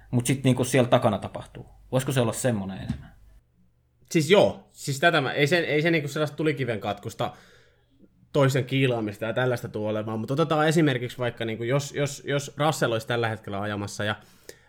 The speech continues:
Speaker 2: otetaan vaikka ihan Hollanti esimerkiksi. Russell otetaan neljä kertaa tänne loppua vaihtaa renkaita ja hänelle sanotaan, että etsit ajan nopeinta.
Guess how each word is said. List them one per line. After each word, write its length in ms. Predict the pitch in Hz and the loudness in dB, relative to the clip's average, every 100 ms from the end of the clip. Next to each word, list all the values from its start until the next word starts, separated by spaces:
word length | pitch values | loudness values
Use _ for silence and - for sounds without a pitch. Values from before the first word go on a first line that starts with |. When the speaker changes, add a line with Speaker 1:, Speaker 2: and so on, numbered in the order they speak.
| _ - | _ -2
Speaker 2:
otetaan 340 | 302 330 294 | 0 2 2
vaikka 180 | 254 208 | 0 0
ihan 180 | 202 160 | 2 4
Hollanti 400 | 165 139 101 98 | 4 2 0 -2
esimerkiksi. 500 | 104 98 90 92 - | -4 -4 -6 -10 -4
Russell 280 | 151 156 143 | -2 0 0
otetaan 280 | 123 120 117 | 0 0 0
neljä 240 | 127 127 110 | 4 4 2
kertaa 260 | 101 98 | -2 -6
tänne 160 | 107 101 | -6 -4
loppua 380 | 110 113 98 95 | -4 -2 -4 -4
vaihtaa 280 | 101 101 | -4 -4
renkaita 540 | 110 120 113 92 90 95 - - 113 | -2 -2 -2 -4 -4 -6 -8 -10 2
ja 60 | |
hänelle 240 | 131 117 110 | 4 4 0
sanotaan, 420 | 120 110 104 95 | -2 -2 -2 -4
että 200 | 95 107 | -4 -4
etsit 260 | - 107 | -4 -4
ajan 200 | 110 107 | -2 -2
nopeinta. 480 | 101 101 98 82 - | -4 -4 -6 -6 -10